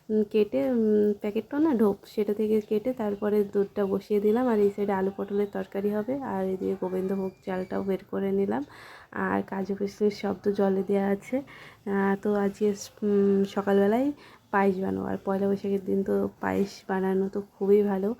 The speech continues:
আর এটা আমি প্রত্যেক বছর বানিয়ে থাকি, মানে বিয়ের পরে, বিয়ের আগেও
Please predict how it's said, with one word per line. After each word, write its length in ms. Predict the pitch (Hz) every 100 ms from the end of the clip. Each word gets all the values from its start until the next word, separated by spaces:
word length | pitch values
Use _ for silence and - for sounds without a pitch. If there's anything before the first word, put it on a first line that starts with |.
| - - _
আর 140 | 196 196
এটা 260 | 196 196
আমি 140 | 196 202
প্রত্যেক 420 | 202 196 202 196
বছর 340 | 196 196 214
বানিয়ে 320 | 196 185 185 196
থাকি, 300 | 196 202 220
মানে 260 | 208 196
বিয়ের 320 | 185 196 202
পরে, 320 | 208 202 214 240
বিয়ের 320 | 202 202 190
আগেও 360 | 185 185 185